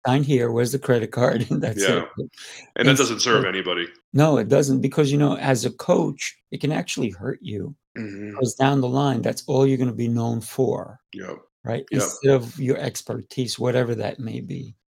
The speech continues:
Speaker 1: You,
Speaker 2: Absolutely.
Speaker 1: you may start working with someone and you find out you've already taken their money and you're like, "Oh, man, I don't like working with this
Speaker 2: <laughs>
Speaker 1: person."
Speaker 2: Right. <laughs>
Speaker 1: Right?
Speaker 2: You, yeah, you start to dread the meetings when they come up, right? You don't
Speaker 1: Yeah.
Speaker 2: want that. <laughs> That's not a
Speaker 1: No,
Speaker 2: good thing.
Speaker 1: no.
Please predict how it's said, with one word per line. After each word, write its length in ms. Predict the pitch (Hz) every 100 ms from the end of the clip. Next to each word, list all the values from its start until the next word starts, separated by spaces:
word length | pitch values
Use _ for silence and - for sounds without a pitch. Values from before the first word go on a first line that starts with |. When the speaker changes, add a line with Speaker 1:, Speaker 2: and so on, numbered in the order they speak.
| - 95 -
Speaker 1:
You, 100 | 92
Speaker 2:
Absolutely. 120 | 82 - _ _ _
Speaker 1:
you 140 | 147
may 160 | 165 180
start 320 | - 175 170
working 340 | 143 147 135 143
with 160 | 135
someone 460 | - 139 135 131 127
and 160 | 120 117
you 80 |
find 380 | 113 - 127 123
out 260 | 117 113 - _ _ -
you've 180 | 131
already 260 | 139 143 139
taken 360 | - 139 127 127
their 100 | 123
money 240 | 135 127
and 80 | 113
you're 100 | 113
like, 160 | 123 -
"Oh, 220 | - 110 -
man, 420 | 113 123 117 - _ _
I 60 | -
don't 160 | 170 247
like 220 | 156 -
working 300 | 110 - -
with 120 | -
this 140 | - -
Speaker 2:
<laughs> 20 |
Speaker 1:
person." 320 | _ - 190
Speaker 2:
Right. 260 | 151 135 143 -
<laughs> 140 | - 185
Speaker 1:
Right? 40 |
Speaker 2:
You, 160 | - 135 - - -
yeah, 100 | 113
you 120 | 110
start 260 | - 107
to 80 | 101
dread 320 | 95 101 98
the 60 | 95
meetings 380 | 92 104 101 90
when 100 | 92
they 100 | 90
come 160 | - 90
up, 220 | 95 -
right? 280 | 82 87 -
You 120 | 98
don't 100 | 95
Speaker 1:
Yeah. 60 | 82
Speaker 2:
want 140 | 85
that. 200 | 71 69 - _
<laughs> 140 | -
That's 220 | - 110 -
not 140 | 80
a 0 |
Speaker 1:
No, 40 |
Speaker 2:
good 200 | - 67
thing. 120 | - -
Speaker 1:
no. 200 | -